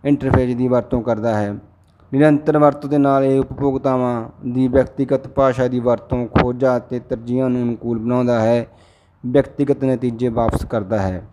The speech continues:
Siri ਉਪਭੋਗਤਾਵਾਂ ਦੇ ਬੋਲੇ ਗਏ ਸਵਾਲਾਂ ਦਾ ਜਵਾਬ ਡਿਵਾਈਸ ਦੇ ਸਪੀਕਰ ਦੁਆਰਾ ਉਹਨਾਂ ਨਾਲ ਵਾਪਸ ਬੋਲ ਕੇ ਕੁਝ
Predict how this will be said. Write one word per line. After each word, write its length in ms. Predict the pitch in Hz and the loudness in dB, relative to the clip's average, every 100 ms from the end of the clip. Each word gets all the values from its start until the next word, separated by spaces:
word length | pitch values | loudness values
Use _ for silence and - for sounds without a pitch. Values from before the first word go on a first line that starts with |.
| _ - _ - - _ _ - - | _ -20 _ -20 -20 _ _ -20 -18
Siri 420 | - 143 147 160 156 | 4 6 8 6 4
ਉਪਭੋਗਤਾਵਾਂ 680 | 156 151 139 143 139 139 135 | 2 0 2 2 2 2 0
ਦੇ 160 | 135 | 0
ਬੋਲੇ 380 | 127 131 131 131 | 0 2 2 2
ਗਏ 320 | 131 131 131 - _ _ _ | 2 0 -2 -8 _ _ _
ਸਵਾਲਾਂ 520 | - 135 135 131 131 | -2 4 4 4 2
ਦਾ 120 | 127 127 | 2 0
ਜਵਾਬ 500 | 120 123 123 120 - - _ _ 123 | 2 2 2 -2 -8 -18 _ _ -2
ਡਿਵਾਈਸ 460 | 131 135 131 123 | 2 4 4 2
ਦੇ 120 | 127 | -2
ਸਪੀਕਰ 440 | 123 - 135 - 131 | -6 -8 -10 -8 -4
ਦੁਆਰਾ 380 | 123 123 123 127 | 0 2 2 0
ਉਹਨਾਂ 360 | 127 127 131 | 0 2 2
ਨਾਲ 300 | 127 120 120 127 | 2 0 0 -4
ਵਾਪਸ 460 | 113 123 120 - | 0 0 0 -4
ਬੋਲ 300 | 123 123 120 | -2 0 0
ਕੇ 260 | - 123 117 | -2 -4 -6
ਕੁਝ 320 | - - | -2 -2